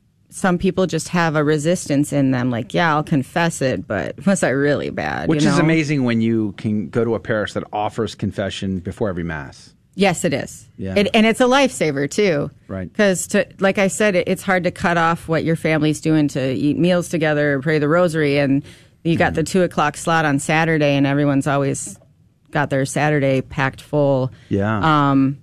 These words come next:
Speaker 1: or you've got the, you know, after work slot at seven thirty on a Thursday, and
Speaker 2: Mm-hmm.
Speaker 1: no one wants to go at that time. So.
Speaker 2: Yeah,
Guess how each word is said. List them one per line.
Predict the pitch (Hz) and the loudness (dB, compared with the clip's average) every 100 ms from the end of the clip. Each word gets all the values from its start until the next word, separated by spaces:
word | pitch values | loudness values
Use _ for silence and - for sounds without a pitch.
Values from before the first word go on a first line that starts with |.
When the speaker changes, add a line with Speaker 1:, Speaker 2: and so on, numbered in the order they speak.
| _ | _
Speaker 1:
or | 175 | 2
you've | 165 139 | 2 2
got | 160 147 | 0 2
the, | 151 139 131 64 50 | 0 0 0 -2 -2
you | 143 | -2
know, | 139 | 0
after | - 143 147 151 | 0 -2 0 -2
work | 135 151 147 | 0 0 -2
slot | - 139 139 131 | -6 0 0 0
at | 127 | -4
seven | - - 156 143 | -2 0 2 2
thirty | 139 156 156 143 | 2 0 2 0
on | 139 | 0
a | 127 | -2
Thursday, | - 156 160 - 151 135 | -2 -2 -2 -2 -2 0
and | 131 120 135 - | 0 -2 -4 -4
Speaker 2:
Mm-hmm. | 98 87 | -4 -2
Speaker 1:
no | 87 - | -2 -2
one | 76 | -4
wants | 69 - | -6 -8
to | - | -8
go | - 71 | -6 -6
at | - | -4
that | 71 | -8
time. | - - - | -6 -4 -4
So. | 135 - | -2 0
Speaker 2:
Yeah, | 98 101 | 0 0